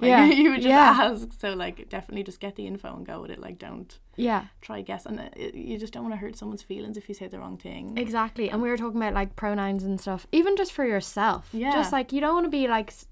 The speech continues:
Speaker 2: sitting there feeling like an idiot or feeling like a bad person. Just be
Speaker 1: Yeah.
Speaker 2: like, "Oh, sorry, like, what,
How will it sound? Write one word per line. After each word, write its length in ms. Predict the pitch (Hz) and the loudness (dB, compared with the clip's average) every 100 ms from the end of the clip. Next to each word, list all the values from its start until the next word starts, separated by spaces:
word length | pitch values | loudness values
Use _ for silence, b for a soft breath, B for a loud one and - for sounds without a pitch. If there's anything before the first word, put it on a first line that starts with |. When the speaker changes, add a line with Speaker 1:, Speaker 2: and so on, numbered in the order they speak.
| - | -18
Speaker 2:
sitting 640 | - - 240 226 208 196 | -12 -4 -2 -2 -4 -4
there 320 | 214 208 202 185 | 0 0 0 -4
feeling 240 | 240 226 | -6 -4
like 160 | 214 208 | -4 -4
an 80 | |
idiot 300 | 202 208 202 | -2 0 0
or 80 | 190 | -2
feeling 260 | - 202 202 | -4 -4 -2
like 140 | 196 | -4
a 40 | 202 | -4
bad 280 | 185 185 190 | -2 -4 -4
person. 380 | 202 202 202 | -6 -6 -4
Just 180 | 190 214 | -4 -2
be 60 | 277 | -2
Speaker 1:
Yeah. 80 | 262 | -2
Speaker 2:
like, 140 | 233 - b b b b b b | -4 -10 b b b b b b
"Oh, 100 | 294 | 0
sorry, 240 | 294 277 240 | 2 0 -2
like, 160 | 220 | -2
what, 260 | 226 233 | -2 -4